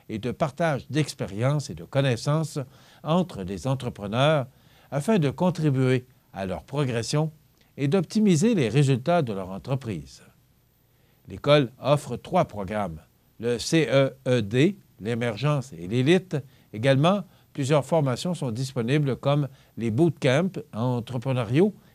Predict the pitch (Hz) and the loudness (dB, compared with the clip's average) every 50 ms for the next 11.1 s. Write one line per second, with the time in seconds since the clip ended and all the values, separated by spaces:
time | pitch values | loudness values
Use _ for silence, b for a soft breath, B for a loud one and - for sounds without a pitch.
0 | b b b 104 101 95 95 95 - 143 131 131 117 - - 160 156 139 113 120 | b b b -8 -6 -6 -6 -4 -2 -2 -2 -2 -2 -2 -2 -2 -2 -2 -2 -2
1 | 127 127 - 151 135 - - 107 101 82 76 71 - - - _ _ _ _ _ | -4 -4 -2 -2 -4 -2 -2 -4 -4 -4 -6 -10 -20 -20 -20 _ _ _ _ _
2 | _ _ _ _ _ b b b b b b b b b b 101 104 95 - - | _ _ _ _ _ b b b b b b b b b b -12 -12 -8 -4 -2
3 | 127 127 117 156 160 151 131 143 139 143 - - - - - - 127 135 139 - | -2 2 4 4 4 4 4 4 2 2 2 -2 -12 -14 -10 -4 -2 -2 -2 -2
4 | - - 135 143 139 127 107 101 107 156 196 226 214 - - - - 143 135 127 | -4 -4 0 0 0 0 0 0 4 4 4 4 2 -4 -10 -6 -2 -2 -2 -2
5 | - - 156 190 180 151 120 110 101 - 143 151 165 160 127 104 92 98 101 101 | -4 -2 -2 0 0 0 0 -2 -2 0 2 2 2 2 0 -4 -6 -6 -6 -2
6 | 120 131 123 139 143 123 113 127 147 135 123 123 113 - 156 156 147 117 101 87 | -2 -2 0 0 -2 -2 0 0 0 0 0 -2 -2 0 -2 -2 -2 -2 -6 -4
7 | 95 139 156 147 151 139 117 110 123 117 117 131 110 - - 151 160 156 147 123 | 0 2 2 4 4 2 0 0 -4 -4 -4 -4 -6 -4 0 2 2 4 4 2
8 | 104 95 113 127 135 b b b b b b b b b b 131 139 139 - - | 0 0 -2 -4 -4 b b b b b b b b b b -2 -2 -2 -2 -6
9 | 98 98 92 - 147 151 143 - 131 123 113 104 98 - 135 131 120 98 82 87 | -10 -8 -6 -4 -4 -4 -2 -4 -6 -4 -4 -4 -4 0 0 0 0 0 -2 -8
10 | 80 - 110 110 113 117 113 113 135 143 139 131 120 - - - - 196 180 - | -6 -4 -4 -2 -2 -2 -2 0 0 0 0 0 -2 -6 -8 0 2 2 2 0
11 | - - | -4 -10